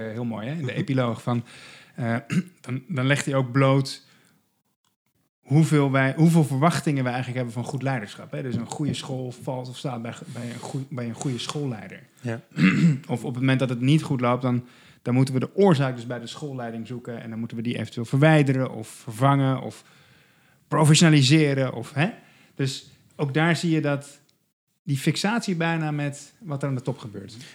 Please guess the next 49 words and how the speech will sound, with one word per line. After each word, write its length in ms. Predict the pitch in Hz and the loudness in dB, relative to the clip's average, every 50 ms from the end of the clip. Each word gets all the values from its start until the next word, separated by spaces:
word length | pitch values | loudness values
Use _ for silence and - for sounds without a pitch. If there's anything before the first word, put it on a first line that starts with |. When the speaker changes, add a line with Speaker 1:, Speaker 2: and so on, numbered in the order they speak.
| - | 2
Speaker 3:
Ja, 120 | - 170 151 | 6 8 8
want 140 | 143 131 | 8 8
als 140 | 143 147 120 | 6 4 4
ik 80 | 120 117 | 4 4
jou 200 | 127 117 117 113 | 4 4 4 2
goed 200 | - - 120 123 - - _ _ _ _ | 2 0 -2 -2 -4 -12 _ _ _ _
begrijp, 340 | - 127 - 127 127 131 131 | -6 -2 2 4 4 4 2
Aldo, 400 | 160 143 117 113 113 113 107 104 | 0 -4 -2 -2 0 -2 -2 -2
zeg 200 | 101 117 107 - | -4 -6 -6 -6
je 60 | 113 | -6
volgens 240 | - 117 110 104 110 | -6 -6 -4 -4 -4
mij 100 | 107 107 | -4 -2
inderdaad, 240 | 107 110 107 104 | -2 -2 -2 -2
het 120 | - 107 - | -4 -4 -4
wordt 180 | 117 117 110 | -4 -4 -4
gereduceerd 960 | - - - 120 110 113 117 117 113 107 110 104 - - 131 127 120 113 110 - - _ | -4 -4 -4 -4 -2 0 2 2 2 0 -2 -4 -2 0 2 4 4 2 2 -2 -6 _
tot. 280 | - 160 151 123 101 - | 0 0 0 0 0 -2
Dus 140 | - 113 95 | -4 -4 -4
het 120 | 113 104 | -4 -6
probleem 480 | - 123 113 107 117 113 110 110 110 104 | -4 -4 -2 2 2 2 2 2 0 -2
zit 240 | - - 117 101 - | -2 -2 -2 -2 -2
niet 200 | 120 110 107 - | -2 -2 -2 -2
in, 340 | 123 117 110 110 110 104 - _ _ _ _ _ _ _ _ _ _ _ | -2 -2 -2 -2 -4 -6 -10 _ _ _ _ _ _ _ _ _ _ _
in 100 | - - | -6 -4
dat 180 | 113 117 110 - | -2 -2 0 0
er, 280 | 120 107 107 117 151 147 | 0 0 0 -2 -4 -4
dat 160 | 135 107 - | -4 -4 -2
het, 140 | - 110 95 - 110 _ _ _ _ | -4 -6 -6 -8 -20 _ _ _ _
dat 240 | _ - - 120 - | _ -6 -6 -6 -6
het 120 | 131 104 101 | -6 -6 -2
brein 260 | - 117 110 107 107 | 2 2 4 4 4
niet 180 | 110 101 98 | 2 0 -2
ook 160 | 139 139 135 - | -2 0 0 2
een 80 | 147 | 2
belangrijk 480 | 127 117 113 104 101 104 101 104 104 - | 2 4 2 2 0 0 0 -2 -2 -2
orgaan 420 | 135 113 98 - 117 101 98 98 | -6 -6 -4 -4 -4 -4 -2 -2
is. 180 | 98 113 131 131 | -2 -2 -2 -4
Het 120 | 120 104 | -4 -6
is 180 | 110 101 104 - | -8 -8 -10 -8
niet 220 | - 127 110 98 - | -8 -6 -6 -6 -6
zo 100 | - 104 | -8 -6
van, 180 | 101 104 110 | -6 -6 -6
het 120 | 120 110 101 | -6 -4 -2
brein 260 | 110 107 104 101 101 | -2 0 0 0 -2
is 120 | 104 98 - | -2 -4 -6
eigenlijk 320 | - 117 107 101 110 101 - | -4 -4 -4 -4 -6 -6 -4
helemaal 260 | 107 98 101 110 117 | -4 -2 0 0 0
niet 120 | 113 104 | 0 -2
belangrijk. 560 | 92 101 92 95 98 95 95 104 131 135 - | -2 -4 -4 -4 -4 -4 -4 -4 -6 -8 -10